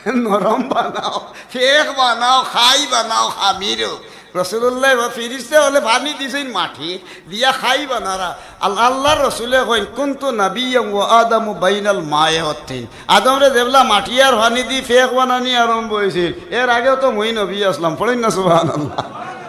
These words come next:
হায় রে হায়। আর আবার রাসূলুল্লাহ ফরমায়, "খালাকতু মুহাম্মাদান মিন নূরে ওয়াজহি।" আমার চেহারার নূর মুবারক দিয়ে আল্লাহর সৃষ্টি জগতের যেটা আছে সারারে পয়দা করছেন। পড়ুক সুবহানাল্লাহ।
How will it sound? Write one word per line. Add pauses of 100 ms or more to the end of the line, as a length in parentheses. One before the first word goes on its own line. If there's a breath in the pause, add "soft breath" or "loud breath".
(500)
হায়
রে
হায়। (480 loud breath)
আর (120)
আবার
রাসূলুল্লাহ
ফরমায়,
"খালাকতু
মুহাম্মাদান
মিন
নূরে
ওয়াজহি।" (180 loud breath)
আমার
চেহারার
নূর
মুবারক
দিয়ে
আল্লাহর
সৃষ্টি
জগতের
যেটা
আছে
সারারে
পয়দা
করছেন।
পড়ুক
সুবহানাল্লাহ।